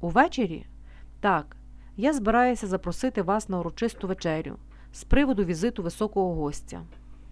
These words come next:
Чим більше гостей, тим вища честь. Чим довше триватимуть урочини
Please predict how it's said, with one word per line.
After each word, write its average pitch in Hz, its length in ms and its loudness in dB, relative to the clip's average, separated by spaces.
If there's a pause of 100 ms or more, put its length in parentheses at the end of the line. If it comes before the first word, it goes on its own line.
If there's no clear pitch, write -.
(300)
Чим 226 220 2
більше 285 300 4
гостей, 320 480 6 (160)
тим 190 180 0
вища 240 280 -2
честь. 156 520 -6 (400)
Чим 196 200 0
довше 208 520 2
триватимуть 196 540 2
урочини 196 600 -2